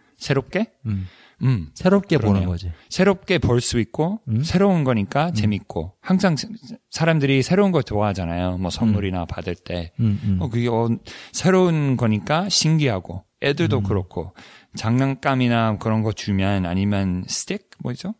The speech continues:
Speaker 1: 그 가지? 나무 가지?
Speaker 2: 어, 나무 가지.
Speaker 1: 나무 가지 주면,
Speaker 2: 음.
Speaker 1: 그게 뭐, 그렇게 뭐, 기능이나 뭐, 색깔이나 그렇게 흥미로운 건 아니니까, 아니니까
Speaker 2: 음, 음.
Speaker 1: 애들은 보고 그냥 뭐, 음, 그게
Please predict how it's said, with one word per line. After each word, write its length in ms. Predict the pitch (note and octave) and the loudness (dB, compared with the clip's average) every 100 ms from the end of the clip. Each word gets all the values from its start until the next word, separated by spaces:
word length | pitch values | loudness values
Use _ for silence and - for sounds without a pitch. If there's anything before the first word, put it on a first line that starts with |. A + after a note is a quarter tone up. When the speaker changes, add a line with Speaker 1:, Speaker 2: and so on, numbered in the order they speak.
| _ | _
Speaker 1:
그 140 | - G2 | -14 -8
가지? 400 | - F#2 D3+ G#3+ | -6 -4 -4 -4
나무 220 | G2+ G#2+ | -2 -2
가지? 280 | A2 F2+ F2+ | -2 -6 -2
Speaker 2:
어, 60 | A2 | 0
나무 200 | G#2+ A2 | 2 2
가지. 360 | - G#2 G#2 D3+ - | 0 -4 -2 -6 -6
Speaker 1:
나무 220 | - A#2 B2+ | -2 0 2
가지 260 | C#3+ A#2 | 0 -2
주면, 420 | G#2+ A2 C3 G3 A3 - | -4 -2 0 0 -2 -2
Speaker 2:
음. 220 | G#2 F#2 F2+ _ | 0 0 -4 _
Speaker 1:
그게 400 | - F3+ G3+ E3+ A#2+ G#3+ - _ _ E3+ | -8 -2 0 0 -6 -14 -18 _ _ -6
뭐, 520 | D#3+ D#3 C#3+ A2+ - G#2 | 0 0 0 -2 -8 -6
그렇게 320 | B2 - B2 | -6 -2 -2
뭐, 160 | A2 G2+ | -2 -4
기능이나 800 | - A#2+ C3 C3 A#2+ A#2+ A#2+ A#2 | 0 2 4 4 2 2 2 2
뭐, 280 | G#2+ G#2+ | 0 0
색깔이나 540 | G#2+ F3 - D3+ C3+ A#2+ | -2 -4 -2 0 0 -2
그렇게 560 | - A#2+ - B2 G2+ F#2 - | -2 -6 -2 -2 -2 -4 -8
흥미로운 880 | - F3+ F3 D#3+ C#3+ C3+ B2+ B2 | 0 0 2 2 2 0 0 -2
건 160 | A#2 B2 | 0 0
아니니까, 480 | F#2+ G#2 G2+ - - _ | 2 2 0 -4 -14 _
아니니까 720 | G#2+ G#2+ A#2+ G#2 - C3+ G#2 | -2 2 2 0 -2 -2 0
Speaker 2:
음, 200 | B2+ A2 A2+ | 2 0 0
음. 140 | G#2 | 0
Speaker 1:
애들은 320 | A2 B2+ B2 | 2 2 0
보고 380 | G#2+ G#2 G#2 D3 | 0 -4 -2 -2
그냥 240 | D3+ D#3 | -2 -4
뭐, 240 | C3 D3 A#2+ | -4 -8 -10
음, 220 | B2+ C#3+ C#3 | -12 -12 -12
그게 260 | - C#3 C3 | -12 -8 -8